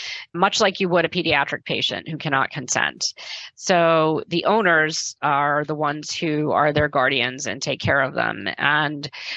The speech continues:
we have a process in place where we use informed consent,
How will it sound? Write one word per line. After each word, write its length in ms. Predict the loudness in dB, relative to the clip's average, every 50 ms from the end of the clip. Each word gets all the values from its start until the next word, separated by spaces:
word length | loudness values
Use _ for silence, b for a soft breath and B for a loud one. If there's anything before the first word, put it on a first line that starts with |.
| B B B B
we 560 | -8 -4 0 0 2 2 2 2 2 2 2 0
have 260 | 0 2 2 2 2 0
a 60 | 0
process 720 | 0 2 4 4 4 4 2 2 2 2 2 0 -4 -8
in 180 | -8 -8 -10 -6
place 480 | -2 0 2 2 2 2 0 -2 -4
where 300 | -4 -2 0 2 2 2
we 160 | 0 0 -2 -2
use 520 | -4 -4 -4 -2 0 0 2 2 0 0
informed 460 | 0 -2 -2 0 0 0 0 0 -2
consent, 460 | -4 -4 -2 0 0 0 0 -2 -4